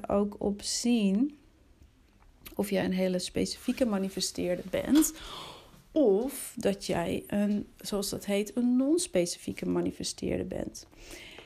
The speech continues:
En dat houdt in, als je je chart hebt, dan staan er ro-, ja, boven in het plaatje zie je vier pijlen staan. Nou, en de, eh, pijl aan de rechterkant onderaan,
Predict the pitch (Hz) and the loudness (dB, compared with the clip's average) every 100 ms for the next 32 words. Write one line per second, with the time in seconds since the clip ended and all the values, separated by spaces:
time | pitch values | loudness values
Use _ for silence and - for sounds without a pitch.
0 | - - - - _ 220 226 226 226 - | -20 -20 -20 -20 _ 2 4 4 2 0
1 | - 254 277 247 226 226 - - 320 339 | 2 2 4 4 4 0 0 4 6 4
2 | - 247 - 214 202 202 - 202 190 - | 2 0 0 -2 -2 -2 2 4 2 -2
3 | 196 208 277 330 - - - - - 214 | -2 2 2 0 -8 -12 -14 -14 -4 -4
4 | - - 247 226 196 196 208 214 214 202 | -2 0 2 2 0 -2 -2 -2 0 0
5 | 185 196 240 277 - 240 220 220 202 202 | 0 2 2 0 0 0 -2 -2 0 2
6 | 247 254 - 214 208 214 - 302 330 330 | 0 -2 -4 0 0 -2 4 8 8 4
7 | - 233 262 214 - - - - 202 - | 4 6 6 2 -2 -4 -8 -8 -10 -14
8 | - - - - - - 120 - 202 214 | -20 -20 -20 -20 -18 -4 -4 -2 0 4
9 | 214 220 220 - - - - - - - | 4 4 0 -12 -18 -18 -20 -20 -20 -4
10 | 202 196 196 196 _ _ - 233 277 311 | 0 2 0 -2 _ _ 4 6 6 4
11 | 233 196 185 185 214 262 - 320 - - | 4 2 2 4 2 2 0 -2 0 2
12 | 170 196 285 - - - - - - 254 | 2 2 0 -6 -12 -18 -20 -8 0 4
13 | 294 294 - 190 175 208 | 6 6 2 0 4 4